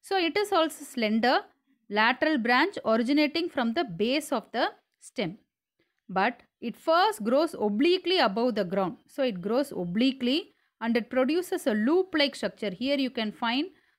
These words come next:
a loop-like structure and then it bends, uh, down towards the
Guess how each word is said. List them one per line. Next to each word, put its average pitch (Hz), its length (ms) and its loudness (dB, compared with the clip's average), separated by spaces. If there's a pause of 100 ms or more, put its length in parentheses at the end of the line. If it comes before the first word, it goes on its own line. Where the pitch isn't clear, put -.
(100)
a 214 80 -2
loop-like 269 540 0
structure 247 520 -4 (260)
and 214 200 0
then 320 220 2
it 190 260 -2
bends, 311 520 -2
uh, 214 260 2
down 247 500 0
towards 240 400 -4
the 330 200 -2